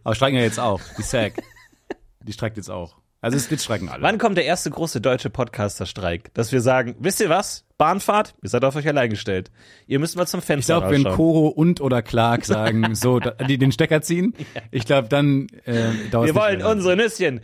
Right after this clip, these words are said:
Speaker 2: Wir wollen unsere
Speaker 1: Versicherungen.
Speaker 2: Nüsschen. Wir wollen
Speaker 1: Versicherungen
Speaker 2: unsere
Speaker 1: liegen.
Speaker 2: Versicherungen.
Speaker 1: Emma Matratzen sind super. Und dann, wenn die aber alle den Stecker ziehen, dann kommen wir alle auf,
Speaker 2: Da haben wir ein
Speaker 1: gehen wir auf die
Speaker 2: richtiges
Speaker 1: Straße.
Speaker 2: Problem. Ja.
Speaker 1: Mit unseren Schildchen
Speaker 2: Ja.
Speaker 1: und so.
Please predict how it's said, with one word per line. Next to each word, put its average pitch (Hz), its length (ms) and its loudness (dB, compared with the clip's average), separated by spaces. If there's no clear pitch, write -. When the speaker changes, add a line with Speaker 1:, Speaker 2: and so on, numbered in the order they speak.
Speaker 2:
Wir 147 120 0
wollen 202 280 0
unsere 196 320 2
Speaker 1:
Versicherungen. 175 480 4
Speaker 2:
Nüsschen. 104 160 0
Wir 165 160 2
wollen 220 160 4
Speaker 1:
Versicherungen 214 360 2
Speaker 2:
unsere 131 200 4
Speaker 1:
liegen. 214 140 4
Speaker 2:
Versicherungen. 165 360 0
Speaker 1:
Emma 165 180 4
Matratzen 127 480 0
sind 143 300 4
super. 160 320 0
Und 147 120 2
dann, 170 200 0
wenn 175 160 2
die 185 100 2
aber 170 160 2
alle 190 140 2
den 165 60 2
Stecker 185 220 0
ziehen, 156 380 0
dann 139 340 2
kommen 131 280 2
wir 120 180 2
alle 110 180 0
auf, 107 80 0
Speaker 2:
Da 117 100 2
haben 117 80 0
wir 117 40 2
ein 113 60 2
Speaker 1:
gehen 127 100 6
wir 123 60 2
auf 113 40 2
die 113 60 0
Speaker 2:
richtiges 107 100 0
Speaker 1:
Straße. 98 260 2
Speaker 2:
Problem. 87 200 -10
Ja. 110 180 0
Speaker 1:
Mit 131 80 -6
unseren 123 200 0
Schildchen 113 760 0
Speaker 2:
Ja. 117 140 0
Speaker 1:
und 104 60 0
so. 95 260 -2